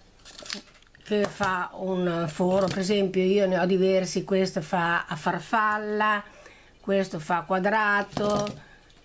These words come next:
questo tondo piccolo. Io uso questo per farlo il più grande, vedete? Questa è della Wear Memory Keepers e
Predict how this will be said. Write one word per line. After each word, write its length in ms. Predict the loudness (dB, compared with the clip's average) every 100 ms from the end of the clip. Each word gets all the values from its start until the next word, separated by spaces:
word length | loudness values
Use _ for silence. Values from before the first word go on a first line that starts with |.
| -12
questo 400 | -2 -2 -2 -6
tondo 400 | -2 0 2 2
piccolo. 760 | 2 0 0 -2 -6 -4 -4 -2
Io 300 | 0 2 4
uso 360 | 4 4 2 0
questo 800 | 0 0 0 -2 0 2 2 -2 -8 -14 -18 -12 -8 -8 -8 -14 -16 -20 -16 -2
per 200 | 0 0
farlo 680 | -2 -2 -4 -2 0 2 0 -4 -14 -20 -20 -14 -2
il 160 | -2
più 140 | 0 0
grande, 440 | 2 0 0 0
vedete? 600 | 2 2 2 2 -2 -2 -6 -20 -20 -20 -20 -2
Questa 420 | 0 0 -2 -4
è 80 | -4
della 220 | -4 -2
Wear 200 | 0 2
Memory 440 | 2 4 4 2
Keepers 580 | -2 -4 0 0 -2 -8 -20 -20 -20 -20 -20 -20 -20 -20 -20 -20 -6
e 280 | -2 -2 -4